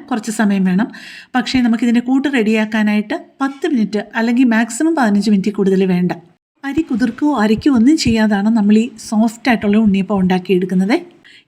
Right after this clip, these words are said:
ഇപ്പം ഞാൻ അതിന് വേണ്ടിയിട്ട് എടുത്തിരിക്കുന്നത് നൂറ്റി അൻപത് ഗ്രാം കറുത്ത ശർക്കരയാണ് എടുത്തിരിക്കുന്നത്. അതിലേക്ക് ഇരുന്നൂറ്റമ്പത് എം എല്ലിൻ്റെ കപ്പിൽ ഒരു കപ്പ് വെള്ളവും കൂടി ഒഴിച്ചിട്ട് ഒട്ടും കട്ടയില്ലാതെ നമ്മളതൊന്ന് ഉരുക്കി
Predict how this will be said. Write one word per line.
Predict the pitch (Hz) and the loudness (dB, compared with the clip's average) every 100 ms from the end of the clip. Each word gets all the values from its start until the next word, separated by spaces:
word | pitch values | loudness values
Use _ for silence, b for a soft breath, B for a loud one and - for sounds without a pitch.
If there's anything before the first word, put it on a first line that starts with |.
| 330 | -8
ഇപ്പം | 370 311 | -2 0
ഞാൻ | 240 214 | 2 0
അതിന് | 202 214 | 0 0
വേണ്ടിയിട്ട് | 202 208 214 | 0 -2 -2
എടുത്തിരിക്കുന്നത് | 196 214 202 202 196 202 233 220 | -4 -6 -6 -4 -2 -2 0 2
നൂറ്റി | 254 262 311 330 208 | 2 2 -2 -2 -4
അൻപത് | 196 202 214 | 0 0 0
ഗ്രാം | 208 202 247 - | 0 -2 -4 -4
കറുത്ത | 226 202 240 - | -6 -6 -6 -4
ശർക്കരയാണ് | 208 185 196 185 185 | -4 -4 -4 -2 -2
എടുത്തിരിക്കുന്നത്. | 180 185 185 190 190 339 B B - _ 262 | -2 -4 -4 -2 -2 -2 B B -20 _ -2
അതിലേക്ക് | 262 320 320 330 277 | 0 0 2 0 2
ഇരുന്നൂറ്റമ്പത് | 247 254 294 285 214 226 233 | 2 4 4 2 0 2 0
എം | 208 | 2
എല്ലിൻ്റെ | 208 208 226 220 | 2 0 0 -4
കപ്പിൽ | 185 196 214 220 | -4 -4 -2 0
ഒരു | 214 226 | 0 -2
കപ്പ് | 226 226 | -4 -4
വെള്ളവും | 214 190 196 | -2 0 0
കൂടി | 202 190 | 0 0
ഒഴിച്ചിട്ട് | 185 180 185 262 B B B - 254 | 0 -2 -6 -8 B B B -6 -6
ഒട്ടും | 254 339 349 233 | -4 -6 -6 -6
കട്ടയില്ലാതെ | 208 208 190 190 196 240 277 220 | -6 -4 -2 -2 -2 -4 -2 -2
നമ്മളതൊന്ന് | 202 196 202 214 254 233 | 0 0 2 2 2 -2
ഉരുക്കി | 220 220 | -2 0